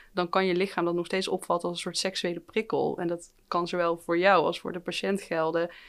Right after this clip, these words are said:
in de zin dat je lichaam misschien reageert. Maak nou eigenlijk het verschil tussen een fysieke en een subjectieve opwindingsreactie. Dus wordt mijn hoofd opgewonden of mijn lichaam?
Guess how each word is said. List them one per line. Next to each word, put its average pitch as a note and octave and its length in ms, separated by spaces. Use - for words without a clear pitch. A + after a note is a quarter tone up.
in F3+ 120
de F#3 60
zin F#3+ 160
dat F3 120
je F3 80
lichaam F3+ 400
misschien E3 260
reageert. - 680
Maak F#3 340
nou F#3+ 100
eigenlijk F3+ 80
het F3+ 100
verschil F#3 220
tussen F3 280
een F3 80
fysieke F3+ 460
en D#3+ 140
een E3+ 80
subjectieve F3 580
opwindingsreactie. E3 800
Dus E3+ 160
wordt F3 160
mijn E3 120
hoofd F#3 280
opgewonden E3+ 480
of - 60
mijn F3+ 160
lichaam? G3 440